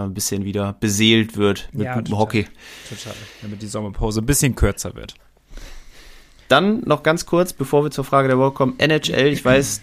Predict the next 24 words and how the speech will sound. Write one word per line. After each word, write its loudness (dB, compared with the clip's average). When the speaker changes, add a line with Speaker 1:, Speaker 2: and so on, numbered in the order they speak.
Speaker 1:
du 2
bist 2
da 6
gar 4
nicht -2
tief -4
drin. 4
Speaker 2:
Nö. -6
Speaker 1:
Eigentlich -4
wirklich, -2
n-, -4
also -4
Speaker 2:
Ich 2
hab's -2
Speaker 1:
gar 4
Speaker 2:
mit 4
Speaker 1:
nicht, 4
Speaker 2:
den, 2
Speaker 1:
gar 6
nicht. 2
Speaker 2:
äh, 2
Winnipeg -2
Jets -6
mitbekommen. -10